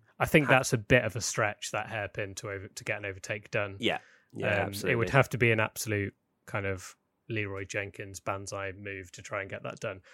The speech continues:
Speaker 1: I can't see that happening, but yeah, turn one definitely is the place. But then there's also, like, say, after the, uh, hairpin, you go, you've got, like, another left, right, and then you've got that long straight that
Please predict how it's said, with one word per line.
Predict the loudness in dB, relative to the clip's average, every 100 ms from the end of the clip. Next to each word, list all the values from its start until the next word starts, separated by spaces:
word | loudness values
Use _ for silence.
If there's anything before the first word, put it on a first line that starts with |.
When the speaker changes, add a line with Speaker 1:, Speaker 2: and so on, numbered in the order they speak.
| -20 -4
Speaker 1:
I |
can't | 2 4 4
see | 0
that | 2 2
happening, | 0 -2 -4 -4 -6 -14 _
but | 0 0 0 _ _ -20 -4
yeah, | -4
turn | 4 4 4
one | 0 -4 -6
definitely | -8 -8 -14 -12 -12
is | -10 -10 -12 -14 -18
the | -10 -8 -6
place. | -4 -4 -4
But | 0
then | 2 4
there's | 4 4
also, | 4 6 8 8 4 0 -14 _ _ _ -6
like, | 0
say, | 4
after | 4 4 0
the, | 2 2 2 -2 -2
uh, | 0 2
hairpin, | 4 8 8 8 2 2 0
you | 0
go, | 2 4 4 4 0 -4
you've | -4
got, | -4 -2
like, | -2 0
another | 2 4
left, | 4 2 2
right, | 2 4 4 2 -4 -20 -20 _ -4
and | 0 2
then | 2
you've | 2
got | 0 2
that | 0 2
long | 6 6 6 2
straight | -2 2 6 6 4 -2 -6
that | -4 -4